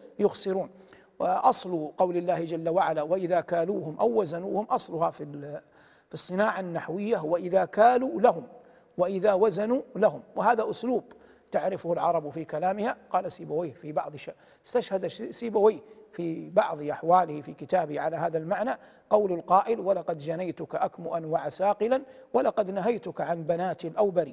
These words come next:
"ولقد جنيتك أكمؤا وعساقلا ولقد نهيتك عن بنات الأوبر". والأكمؤ الكمأة المعروفة، "ونهيتك عن بنات الأوبر"، بنات أوبر نوع من الكمأة رديء جدًا.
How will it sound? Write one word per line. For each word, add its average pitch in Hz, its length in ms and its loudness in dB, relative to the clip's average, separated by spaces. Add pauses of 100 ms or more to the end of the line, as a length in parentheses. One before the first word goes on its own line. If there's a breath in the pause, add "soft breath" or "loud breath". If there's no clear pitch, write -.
(340 loud breath)
"ولقد 175 380 4
جنيتك 170 680 -6
أكمؤا 175 680 -4
وعساقلا 185 800 2 (280 loud breath)
ولقد 196 400 4
نهيتك 175 560 -6
عن 170 260 -2
بنات 180 380 -4
الأوبر". 185 460 2 (580 loud breath)
والأكمؤ 170 1200 -2
الكمأة 156 540 -2
المعروفة، 165 540 -4 (480 soft breath)
"ونهيتك 180 680 0
عن 185 180 0
بنات 190 340 0
الأوبر"، 202 520 4
بنات 190 360 -2
أوبر 233 400 2 (340)
نوع 202 360 0
من 160 220 -8
الكمأة 185 480 0 (340 loud breath)
رديء 214 440 0
جدًا. 185 520 2